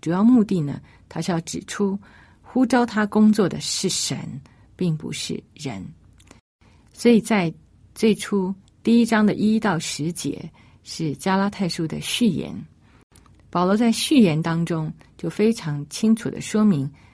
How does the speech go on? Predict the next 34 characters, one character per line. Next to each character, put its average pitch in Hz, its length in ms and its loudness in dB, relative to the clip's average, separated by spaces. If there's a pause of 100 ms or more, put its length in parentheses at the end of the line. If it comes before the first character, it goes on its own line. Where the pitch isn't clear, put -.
(380)
这 220 160 2
卷 - 260 -6
书 - 220 -4
的 170 120 -2
两 156 240 -4
个 139 120 -8
主 139 240 -6
题。 - 380 -12 (420)
第 240 260 4
一， 247 120 0 (400)
就 214 100 2
是 208 120 0
他 233 280 2
做 233 260 4
使 - 280 -4
徒 120 340 -10
是 139 240 -6 (100)
直 170 220 -4
接 247 420 2
出 - 200 0
于 147 240 0
神 147 280 -4
的 170 100 -4
选 - 360 -8
召。 180 280 -4 (720)
第 180 140 0
二， - 220 -2 (640)
耶 185 180 4
稣 233 220 2
基 220 160 0
督 214 100 4
的 185 140 0
舍 160 320 -4
己 - 280 -10